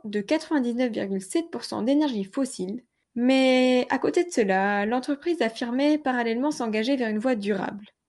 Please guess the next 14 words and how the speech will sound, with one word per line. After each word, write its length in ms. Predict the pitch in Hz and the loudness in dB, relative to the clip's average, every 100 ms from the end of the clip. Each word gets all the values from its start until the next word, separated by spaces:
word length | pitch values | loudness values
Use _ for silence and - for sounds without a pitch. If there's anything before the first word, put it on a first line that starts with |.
| _ | _
La 140 | 233 240 | 0 4
lumière 400 | 254 285 330 277 | 6 6 6 4
au 60 | |
bout 120 | 226 254 | 2 0
du 140 | 247 | 0
tunnel 480 | 247 240 262 269 - | 0 -2 2 2 0
est 140 | 220 220 | -4 -2
tout 100 | 233 | 0
de 40 | |
même 300 | 269 262 220 | 2 2 0
difficile 480 | 233 240 226 277 233 | -4 -4 -4 0 2
à 60 | |
apercevoir 520 | 190 214 208 202 190 202 | 2 0 -6 -2 0 -2
ici. 300 | 202 - | -4 -12